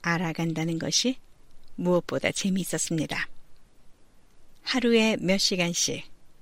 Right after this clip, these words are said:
한 달을 꼬박 일해서 받았던 돈은 미화 삼백 달러 정도. 열심히 재미나게 일을 하고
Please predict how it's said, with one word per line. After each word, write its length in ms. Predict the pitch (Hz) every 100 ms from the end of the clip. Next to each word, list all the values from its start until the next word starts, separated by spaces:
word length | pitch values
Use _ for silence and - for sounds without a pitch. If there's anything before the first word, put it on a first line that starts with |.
| -
한 240 | - 196 180
달을 280 | 156 139
꼬박 500 | 139 180 175 170 156
일해서 380 | 156 190 180 -
받았던 500 | - - 151 - 147
돈은 340 | 143 143 220 240 - - -
미화 480 | 185 196 214 190 -
삼백 500 | - - 269 254 262
달러 280 | - 196 208
정도. 420 | 233 196 175 131 - - - - - - - - _ _ - - -
열심히 600 | 151 170 160 - 147 147
재미나게 580 | 151 196 180 185 175 160
일을 320 | 107 190 208
하고 460 | 180 175 - 139 277